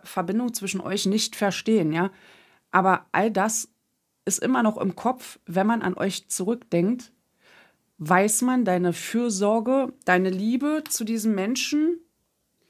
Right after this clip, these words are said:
das Zusammenhalten, was du hier gegeben hast als Herrscherin, wir haben die gerade ziemlich oft, ja, gestern war es ja genauso, ähm,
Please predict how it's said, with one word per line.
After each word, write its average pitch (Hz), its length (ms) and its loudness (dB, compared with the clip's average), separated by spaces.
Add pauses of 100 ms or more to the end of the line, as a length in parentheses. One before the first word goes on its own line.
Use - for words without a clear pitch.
(280)
das - 240 0
Zusammenhalten, 240 720 0
was 214 180 0
du 214 80 -6
hier 214 120 0
gegeben 214 420 -2
hast 226 240 -2
als - 260 -4
Herrscherin, 214 540 -2
wir 185 120 -2
haben 165 120 -2
die 175 160 -4
gerade 151 320 -4
ziemlich 240 400 -2
oft, - 240 -4
ja, 165 100 0
gestern 156 340 -2
war 165 80 0
es 160 80 -6
ja 156 60 -2
genauso, 175 540 -2 (680)
ähm, 180 420 2